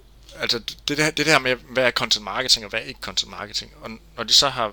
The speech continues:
fundet ud af, hvad content marketing egentlig er, så kommer de og siger, "Jamen, ved du hvad, vi har faktisk lavet, øh, content marketing i tyve år, for vi har sendt det her nyhedsbrev ud, øh, i tryk, hvor vi fortæller et eller andet om, om nogle nyheder inden for, øh, landbrug og fødevare, for eksempel." Hvor de viderebringer, øh,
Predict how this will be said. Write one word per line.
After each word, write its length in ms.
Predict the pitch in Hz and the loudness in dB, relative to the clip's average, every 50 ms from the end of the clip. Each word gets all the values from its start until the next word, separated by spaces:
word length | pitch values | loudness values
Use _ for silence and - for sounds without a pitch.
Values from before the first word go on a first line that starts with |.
| 92 92 | -6 -10
fundet 220 | - - 117 123 143 | -12 -10 -8 -6 -4
ud 60 | 139 | -4
af, 80 | 123 | -4
hvad 140 | 107 110 107 | -4 -6 -8
content 320 | - - 110 107 - 110 107 | -6 -6 -4 -4 -4 -2 -2
marketing 360 | 104 110 120 117 - 120 113 | -2 -2 -2 -2 -4 -6 -8
egentlig 220 | 104 95 95 95 | -12 -10 -6 -6
er, 120 | 107 135 160 139 127 | -4 -4 -6 -6 -8
så 140 | - 147 | -8 -8
kommer 260 | - - - 131 107 101 | -8 -10 -12 -12 -14 -12
de 80 | 104 | -4
og 40 | 98 | -2
siger, 180 | - - 120 - - - - - - - - - | -2 -2 -2 -6 -16 -18 -18 -18 -18 -20 -20 -16
"Jamen, 100 | 107 107 | -12 -10
ved 80 | 123 113 | -8 -6
du 40 | |
hvad, 80 | 110 107 | -6 -6
vi 80 | 107 123 | -6 -6
har 80 | 131 | -8
faktisk 380 | - - 104 - - - - 101 | -6 -6 -4 -2 -2 -2 -2 -4
lavet, 220 | 104 101 98 92 | -6 -8 -10 -10
øh, 200 | 90 92 92 - - | -12 -14 -14 -12 -12
content 280 | - 101 - - - | -8 -6 -6 -6 -6
marketing 360 | 98 101 117 113 - 110 107 | -8 -10 -6 -6 -6 -6 -4
i 20 | 101 | -6
tyve 320 | - - 127 131 127 120 | -8 -6 -6 -8 -10 -10
år, 100 | 110 101 | -10 -10
for 160 | - - - | -12 -14 -16
vi 120 | 113 113 123 | -14 -8 -2
har 80 | 123 | 0
sendt 240 | 120 - 104 104 - | 0 0 0 -2 -10
det 80 | 123 113 | -12 -10
her 140 | 123 117 104 | -10 -12 -12
nyhedsbrev 460 | 110 117 123 120 - - 113 107 107 | -12 -12 -10 -10 -8 -6 -6 -6 -6
ud, 140 | 113 123 - - - - - | -8 -10 -12 -14 -20 -18 -12
øh, 280 | 71 73 104 95 92 92 90 - - - | -10 -8 -8 -8 -8 -12 -14 -18 -16 -10
i 60 | 113 | -4
tryk, 400 | 104 - - 131 143 156 - - | -2 0 2 4 2 2 0 -2
hvor 120 | - 117 107 | -4 -4 -4
vi 120 | 101 107 | -4 -6
fortæller 380 | - - 113 - - 135 117 113 | -8 0 2 2 2 2 0 -4
et 80 | 135 | -4
eller 160 | 123 123 107 | -2 0 0
andet 160 | 101 104 113 123 | 0 0 -2 -4
om, 300 | 117 101 95 95 95 95 - | -4 -4 -6 -6 -12 -16 -16
om 100 | 120 104 | -14 -12
nogle 200 | 104 101 101 104 | -10 -10 -12 -12
nyheder 420 | 117 127 127 127 104 98 104 104 - - | -14 -12 -10 -10 -8 -8 -8 -8 -10 -12
inden 160 | 107 101 110 | -14 -12 -10
for, 380 | 117 - - - - - - - - | -10 -10 -10 -12 -14 -16 -16 -16 -16
øh, 240 | - - - - 92 | -18 -16 -10 -8 -6
landbrug 280 | 95 - - - 110 | -6 -6 -8 -12 -12
og 80 | 90 85 | -10 -8
fødevare, 440 | - 107 113 139 131 98 82 95 - | -8 -6 -6 -6 -4 -4 -6 -6 -8
for 100 | - 104 | -6 -4
eksempel." 360 | - - 98 - - - 95 - - - - - - - - | -4 -4 -4 -6 -10 -20 -20 -20 -20 -20 -20 -20 -20 -10 -6
Hvor 100 | 110 107 | -6 -6
de 160 | 101 104 92 | -6 -6 -6
viderebringer, 540 | 104 135 165 156 - - 120 117 110 101 95 - - - - | -2 0 0 0 2 0 0 0 0 -4 -6 -8 -12 -12 -8
øh, 340 | 104 104 98 95 95 98 | -6 -6 -6 -6 -8 -10